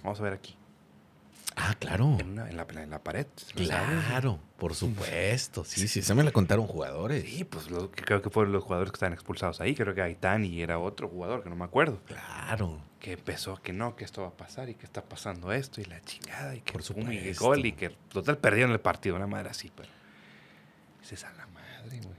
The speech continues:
Speaker 2: Sí, sí, sí. Es
Speaker 1: Esa,
Speaker 2: que
Speaker 1: esa, esa es la que yo también me sabía de
Speaker 2: es
Speaker 1: Mario
Speaker 2: que todo
Speaker 1: Carrillo.
Speaker 2: se vale.
Speaker 1: Pues mientras ayuda, ¿no?
Speaker 2: En el fútbol todo se vale.
Speaker 1: Pues, pues, o sea, sí, sí. O, pues, mientras, mientras en la mente de uno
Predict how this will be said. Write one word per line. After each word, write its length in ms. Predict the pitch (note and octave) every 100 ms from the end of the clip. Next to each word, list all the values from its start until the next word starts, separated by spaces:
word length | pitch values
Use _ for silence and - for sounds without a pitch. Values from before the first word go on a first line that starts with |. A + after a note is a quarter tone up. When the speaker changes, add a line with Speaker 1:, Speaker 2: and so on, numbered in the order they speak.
| - -
Speaker 2:
Sí, 320 | - E2+ D#2
sí, 160 | - D#2
sí. 300 | - D#2+ - - - - -
Es 100 | G#2
Speaker 1:
Esa, 360 | G#2 G#2 G2+ -
Speaker 2:
que 140 | - F#2
Speaker 1:
esa, 140 | -
esa 220 | F#2+ -
es 60 | B2
la 80 | F#2
que 100 | F2
yo 80 | F2+
también 220 | E2+ F2+
me 60 | F2+
sabía 200 | - F2
de 80 | E2+
Speaker 2:
es 60 |
Speaker 1:
Mario 100 | E2+ -
Speaker 2:
que 80 |
todo 180 | - F#2+
Speaker 1:
Carrillo. 80 | F#2+
Speaker 2:
se 100 | D#2+
vale. 440 | C#2+ D#2 G2 D#2 - - - - - - - -
Speaker 1:
Pues 180 | G#2 -
mientras 340 | A2+ G2 - F#2+
ayuda, 340 | E2+ A#2+ G#2+
¿no? 240 | E2 F#2+ B2+ - - -
Speaker 2:
En 80 | -
el 60 | D#3
fútbol 320 | B2+ E3+ B2
todo 120 | G2+
se 140 | - E2
vale. 300 | F#2+ E2+ D2 - - - - - - - G2 -
Speaker 1:
Pues, 320 | F#2+ - -
pues, 300 | - - -
o 60 | -
sea, 140 | - F#2+
sí, 320 | - C3 D3 A#2 G2
sí. 200 | A2+ C3+ - -
O, 80 | F#2
pues, 220 | - F2
mientras, 420 | G2+ G#2+ G2 - -
mientras 600 | A#2 G#2 G#2 G2+ - -
en 180 | - F#2+
la 80 | F#2
mente 280 | G2 A2 A#2+
de 60 |
uno 220 | B2 A#2